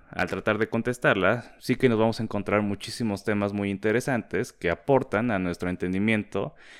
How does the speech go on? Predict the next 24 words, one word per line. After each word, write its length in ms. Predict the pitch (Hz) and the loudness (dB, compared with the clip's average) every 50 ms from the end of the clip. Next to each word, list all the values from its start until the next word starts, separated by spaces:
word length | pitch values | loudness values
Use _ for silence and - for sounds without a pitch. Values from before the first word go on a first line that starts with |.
| - _ _ | -20 _ _
del 160 | - 92 87 87 | -2 -2 0 0
desarrollo, 880 | 90 - - 92 90 90 110 110 107 101 107 110 107 107 113 - - - - | -2 -2 0 0 0 2 4 4 4 4 2 2 2 2 0 -2 -4 -6 -4
eh, 320 | 92 90 90 90 87 87 87 | -2 0 2 2 2 2 0
de 80 | 87 | 0
la 100 | 85 87 | -2 -4
sociedad 420 | - - 98 - 113 120 143 156 143 | -6 -8 -6 -2 0 0 2 2 0
actual. 340 | 123 - - - - 185 156 - - - - - _ - - - - - _ - - - - - - - | -2 -2 -2 -2 -2 -2 -4 -6 -12 -20 -20 -20 _ -20 -20 -20 -20 -20 _ -20 -20 -20 -20 -20 -20 -8
Así 300 | - - 127 - - 160 | -2 -2 2 4 4 2
que 240 | 147 - - 139 139 | 4 6 6 6 8
decidí 580 | 127 127 - - 185 165 180 127 120 147 - - - - - - - - - - - _ - | 6 6 2 0 0 2 2 2 2 0 -4 -10 -18 -20 -20 -20 -20 -20 -20 -20 -20 _ 4
que 260 | - 101 101 98 - - | 6 8 8 8 6 6
iba 180 | 123 139 151 151 | 8 8 10 10
a 60 | 147 | 8
tratar 400 | 143 131 - - 123 120 113 113 | 6 2 4 6 6 6 6 6
de 80 | 120 | 2
presentar 500 | 117 - 120 - 113 104 98 - 107 104 | 2 0 -2 -2 -2 -4 0 2 2 4
las 160 | 110 110 107 98 | 4 2 2 2
diversas 640 | 98 98 104 - 104 101 131 139 135 131 127 - | 0 -2 -2 -4 2 4 6 6 6 2 -2 -8
explicaciones 880 | - - - 110 101 - 107 107 - 147 135 107 92 95 165 156 - - - - - - - - - _ _ _ _ _ _ _ - - - _ _ - | -10 -4 -2 -2 2 2 0 2 4 4 4 4 2 0 -2 -4 -6 -12 -20 -20 -20 -20 -20 -20 -20 _ _ _ _ _ _ _ -20 -20 -20 _ _ 4
para 200 | - 101 95 95 | 6 6 8 8
entender, 720 | 95 95 92 - 101 98 95 98 98 101 101 101 95 - - _ | 6 2 0 0 0 0 2 4 4 6 4 4 2 -2 -8 _
eh, 280 | - 101 95 92 90 90 | -2 0 0 0 0 -2
sus 260 | - - 107 101 98 | -4 -6 -8 -6 -2
méritos 800 | 127 165 185 175 143 - - - 95 92 147 160 - - - | 0 2 2 2 2 -2 -2 -4 -4 -4 -4 -6 -10 -14 -18